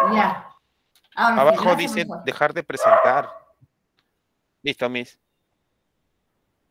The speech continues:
Speaker 2: Dejar
Speaker 1: Ah.
Speaker 2: de presentar. Eh,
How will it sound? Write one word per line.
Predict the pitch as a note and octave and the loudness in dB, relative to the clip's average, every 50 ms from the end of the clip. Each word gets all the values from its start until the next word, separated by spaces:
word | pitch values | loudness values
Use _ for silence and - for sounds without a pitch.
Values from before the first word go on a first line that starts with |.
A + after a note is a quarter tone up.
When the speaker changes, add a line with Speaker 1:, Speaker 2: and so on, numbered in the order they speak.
| _ _ _ _ _ - | _ _ _ _ _ -16
Speaker 2:
Dejar | A#2+ E3+ C#3 B2 | -10 -4 -4 -4
Speaker 1:
Ah. | B2+ | -4
Speaker 2:
de | C3+ C#3 | -4 -8
presentar. | - C#3 - A#2+ G#2 G#2 A#2 C3 D3+ - _ _ _ _ _ _ _ _ _ _ _ _ _ _ _ _ _ _ _ _ _ _ _ _ _ _ _ _ _ _ _ _ _ _ _ _ _ _ _ _ _ _ _ _ _ _ _ _ _ _ _ _ _ _ _ _ _ _ _ _ _ _ _ _ _ _ _ _ _ - | -10 -12 -14 -14 -8 -4 -2 -2 -2 -4 _ _ _ _ _ _ _ _ _ _ _ _ _ _ _ _ _ _ _ _ _ _ _ _ _ _ _ _ _ _ _ _ _ _ _ _ _ _ _ _ _ _ _ _ _ _ _ _ _ _ _ _ _ _ _ _ _ _ _ _ _ _ _ _ _ _ _ _ _ -18
Eh, | G2+ G2 G2 F#2+ F#2+ F#2+ F#2+ F#2+ F#2 | -16 -16 -14 -14 -14 -12 -12 -12 -12